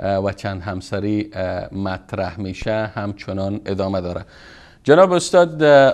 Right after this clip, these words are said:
من قبل از میان برنامه، اه،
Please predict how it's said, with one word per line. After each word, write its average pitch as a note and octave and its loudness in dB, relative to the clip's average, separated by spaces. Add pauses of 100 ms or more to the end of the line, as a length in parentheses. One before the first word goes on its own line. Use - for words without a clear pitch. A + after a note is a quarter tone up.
(140)
من D#3 4
قبل D3+ 2
از B2+ 0 (100)
میان B2 -2
برنامه، A#2 0
اه، A2+ -2